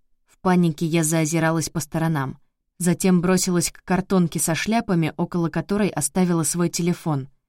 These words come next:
Трясущимися пальцами разблокировала экран и начала писать сообщение маме.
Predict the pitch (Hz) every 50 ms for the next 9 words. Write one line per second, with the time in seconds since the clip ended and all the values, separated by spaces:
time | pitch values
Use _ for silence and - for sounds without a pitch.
0 | _ _ _ _ - 180 175 - 190 185 - - 175 170 156 - 180 151 - 180
1 | 175 175 - - 170 165 160 156 170 160 165 175 170 170 170 - - 185 170 160
2 | 151 151 151 151 - 165 156 - 180 202 233 233 220 - _ _ _ _ _ _
3 | - 170 170 175 170 - - 185 190 202 196 185 165 - 196 190 185 - - 160
4 | 156 143 - - 180 175 175 170 170 160 151 143 139 143 -